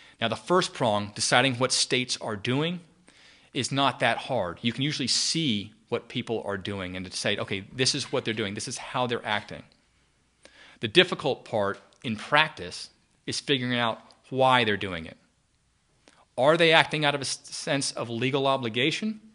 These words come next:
Or are they just acting out of a sense of, of, of an increased policy requirement because they think it's a good idea, or it, it's just a better approach,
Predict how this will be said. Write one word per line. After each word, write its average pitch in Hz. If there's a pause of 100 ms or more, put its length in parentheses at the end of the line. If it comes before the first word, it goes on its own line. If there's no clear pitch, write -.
(1080)
Or 135
are 131
they 127
just -
acting 127
out 131
of 123
a 117
sense 131
of, 117 (400)
of, 120
of 131
an 120
increased 147
policy 165
requirement 92
because 117
they 117
think 120
it's 120
a 117
good 127
idea, 123 (640)
or 107
it, 110
it's 117
just -
a 151
better 117
approach, -